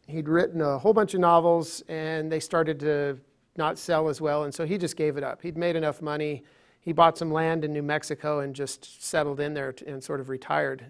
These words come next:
until I think he was in his seventies, and then he moved back to New York City.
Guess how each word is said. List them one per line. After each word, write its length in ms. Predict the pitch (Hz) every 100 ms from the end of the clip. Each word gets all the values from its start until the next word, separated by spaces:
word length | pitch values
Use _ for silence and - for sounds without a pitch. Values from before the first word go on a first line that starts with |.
| -
until 520 | 143 139 151 139 139 -
I 160 | 151 139
think 200 | 147 151
he 60 |
was 120 | 143 135
in 80 |
his 140 | 139 135
seventies, 560 | - 165 160 147 135
and 80 | 135
then 100 | 139
he 60 | 139
moved 200 | 139 131
back 200 | 135 135
to 80 | 139
New 80 |
York 240 | 135 127 -
City. 360 | - 160 -